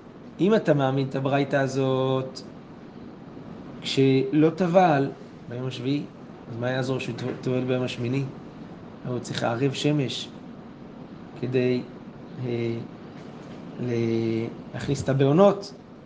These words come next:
אז, אז, אז מה, מה יועיל שהוא ייכנס ללשכת המצורעים, וכן, ו-, ו-, ויטבול שם? הרי בכל מקרה זה לא יעזור לו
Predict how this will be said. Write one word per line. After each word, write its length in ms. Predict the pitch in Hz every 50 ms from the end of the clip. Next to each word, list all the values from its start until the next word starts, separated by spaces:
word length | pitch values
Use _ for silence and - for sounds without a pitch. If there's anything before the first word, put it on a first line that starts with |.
| - - - - - - - - - - - - - - -
אז, 320 | 107 104 98 - - - - - - - - - - - - - - - - - - - - - - - - - - - - - - - - - - - - - - - - -
אז, 100 | - - -
אז 140 | - - 120
מה, 260 | 127 135 139 139 143
מה 160 | 147 143 143
יועיל 300 | 147 143 147 156 175 180
שהוא 140 | 147 - 151
ייכנס 340 | 143 139 - 143 143 135 -
ללשכת 300 | 139 - - 156 151 -
המצורעים, 680 | 160 143 - - 147 131 143 160 196 208 196 185 165 160 165 - - - - - - - - - - - - - - - - - - - - - - - - - - - - 135
וכן, 760 | 127 131 135 131 131 131 127 127 127 127 - 151 156 156 156 160 - - - - - - - - - - - - - - - - - 127 123
ו-, 80 | 120 123 123 123
ו-, 340 | 117 110 104 107 110 120 120 117
ויטבול 420 | 117 120 117 117 - 135 160 170
שם? 240 | 165 - 175 156 147
הרי 240 | 135 127 123 123 127
בכל 220 | 127 123 - 151
מקרה 260 | 165 175 170 - 175
זה 120 | 151 147 147
לא 60 | 147
יעזור 340 | 147 143 135 127 147 143 139
לו 180 | 139 139 135